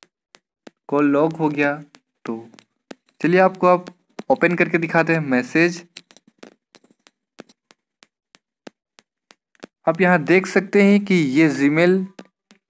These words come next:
कौन सा फ़ोन में रन हो रहा है दोस्तों। तो जैसा कि आपको यहाँ दिख रहा है, थ्री एस प्राइम, उसके बाद यहाँ एक ऑप्शन दिख रहा है, जैसे कि मैं इंडिकेट कर दिया हूँ।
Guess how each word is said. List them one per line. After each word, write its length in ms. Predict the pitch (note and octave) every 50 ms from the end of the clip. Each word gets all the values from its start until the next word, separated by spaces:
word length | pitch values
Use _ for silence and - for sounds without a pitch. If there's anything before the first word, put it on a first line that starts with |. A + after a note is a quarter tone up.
| _ -
कौन 260 | - E3+ F#3 G3 G3
सा 140 | F#3 F#3+ G3 F#3
फ़ोन 360 | F#3+ - - D#3+ E3 E3+ F3
में 200 | F3 F3+ F3 D#3 B2+
रन 280 | A#2+ C3 C#3+ D#3+ D#3+
हो 200 | E3+ C#3+ C3 B2+ B2+
रहा 180 | B2+ B2+ B2+
है 120 | B2+ B2 A#2+
दोस्तों। 400 | A#2+ B2 A#2+ A2+ - - B2 A2 G#2+ - - - - - - - _ _ _ _ -
तो 140 | - - C#3+
जैसा 240 | C#3 D3+ D3 - E3+
कि 80 | E3
आपको 240 | F3 D#3+ - - E3+
यहाँ 220 | E3 D#3+ D#3+ D#3+ D3+
दिख 180 | C#3+ E3 D#3+ E3+
रहा 180 | D#3+ D3 C#3+
है, 100 | C3+ B2+ -
थ्री 280 | - - - D#3+ D#3+
एस 180 | D#3+ D#3 D#3 D#3+
प्राइम, 320 | - - C3 C3 B2 A#2+ A#2 - - - - _ _ - - _
उसके 180 | D#3 C#3+ - F#3
बाद 120 | F#3 F3+
यहाँ 260 | F3+ F3 F3 E3+ F3 E3+
एक 120 | E3 - -
ऑप्शन 460 | - D#3 C3+ - - - F#3 F3+ F3+
दिख 180 | F3 F#3 F3 -
रहा 160 | F3 F3 E3+
है, 80 | E3+ D#3+
जैसे 200 | D#3 D3+ - D#3
कि 60 | D3
मैं 80 | D#3 D3+
इंडिकेट 320 | D3 D3 C3+ D#3 D#3+ D#3
कर 120 | - E3+ E3+
दिया 180 | E3 E3+ E3+
हूँ। 240 | E3 E3 F3 F#3 F#3+